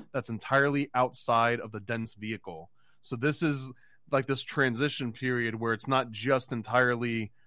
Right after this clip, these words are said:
this group spirit, but also, like, an animal might be developing its own individual spirit.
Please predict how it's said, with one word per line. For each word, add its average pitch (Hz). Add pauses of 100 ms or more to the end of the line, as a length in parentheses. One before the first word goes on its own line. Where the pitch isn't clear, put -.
(220)
this 117 (100)
group 160
spirit, 107
but 110
also, 127
like, 107
an 110
animal 117
might 107
be 110
developing 113
its 104
own 110
individual 104
spirit. 82